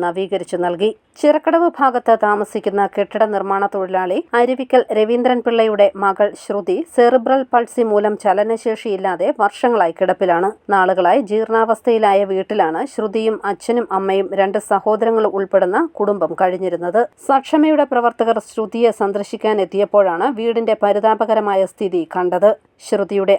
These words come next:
ആഗ്രഹപ്രകാരം സക്ഷമയുടെ പ്രവർത്തകർ ചിറ്റിലപ്പള്ളി ഫൗണ്ടേഷൻ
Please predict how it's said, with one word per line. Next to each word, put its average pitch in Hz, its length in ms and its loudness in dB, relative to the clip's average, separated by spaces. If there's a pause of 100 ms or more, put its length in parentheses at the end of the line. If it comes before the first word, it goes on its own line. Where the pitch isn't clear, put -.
(140)
ആഗ്രഹപ്രകാരം 190 840 0 (140)
സക്ഷമയുടെ 262 640 0
പ്രവർത്തകർ 208 440 2 (200)
ചിറ്റിലപ്പള്ളി 247 580 -2 (100)
ഫൗണ്ടേഷൻ 214 440 -2